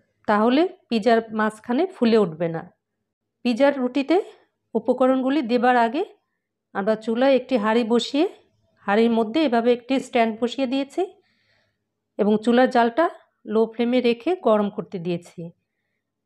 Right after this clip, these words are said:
এখন এই রুটির উপরে যে যে উপকরণ লাগবে সেগুলোই দিয়ে দেব। আমি এখানে টমেটোর চাটনি দিয়েছি। এই চাটনির রেসিপিটা আমার চ্যানেলে দেয়া আছে, আপনারা দেখে নিতে পারেন।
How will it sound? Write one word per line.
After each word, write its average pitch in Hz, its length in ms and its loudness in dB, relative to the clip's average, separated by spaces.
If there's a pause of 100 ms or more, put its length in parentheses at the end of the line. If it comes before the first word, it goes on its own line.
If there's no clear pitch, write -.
(800)
এখন 220 260 0 (440)
এই 226 180 2
রুটির 240 360 0
উপরে 269 300 2 (240)
যে 220 140 2
যে 220 100 2
উপকরণ 233 460 0
লাগবে 233 400 0
সেগুলোই 226 460 -2 (100)
দিয়ে 208 180 2
দেব। 160 200 -4 (760)
আমি 214 220 2
এখানে 254 280 2 (880)
টমেটোর 226 380 0 (120)
চাটনি 240 360 -2
দিয়েছি। 175 400 -8 (200)
এই 214 180 0
চাটনির 233 400 -2
রেসিপিটা 247 480 0 (500)
আমার 208 280 0
চ্যানেলে 233 360 2
দেয়া 240 260 4
আছে, 240 240 -4 (100)
আপনারা 208 360 -2
দেখে 208 260 -2
নিতে 233 200 0
পারেন। 294 280 2